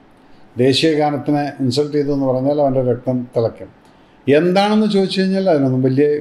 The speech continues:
കാര്യമുണ്ടോ? ഉണ്ട്. അതൊരു രാജ്യസ്നേഹിക്ക് മാത്രമേ പറയാൻ പറ്റുള്ളൂ, ആഹ്, ഇതിൻ്റെ ഫീലിങ്സ് എന്താണെന്നുള്ളത്. അതൊരു വഴി. രണ്ടാമത്തത്,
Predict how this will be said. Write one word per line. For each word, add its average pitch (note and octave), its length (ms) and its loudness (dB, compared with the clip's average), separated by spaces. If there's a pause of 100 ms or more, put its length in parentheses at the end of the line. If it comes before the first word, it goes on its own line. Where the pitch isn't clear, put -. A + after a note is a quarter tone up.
(140)
കാര്യമുണ്ടോ? D#3+ 600 0 (1080)
ഉണ്ട്. G#3 260 0 (760)
അതൊരു E3+ 240 2
രാജ്യസ്നേഹിക്ക് F3 640 0
മാത്രമേ F#3+ 380 -2
പറയാൻ E3+ 300 0
പറ്റുള്ളൂ, E3 340 -4 (600)
ആഹ്, G#1 840 -8 (220)
ഇതിൻ്റെ D#3 520 0
ഫീലിങ്സ് F3 580 -2
എന്താണെന്നുള്ളത്. G2 520 -4 (1900)
അതൊരു F3+ 420 2 (440)
വഴി. G#2 240 0 (760)
രണ്ടാമത്തത്, E3 840 0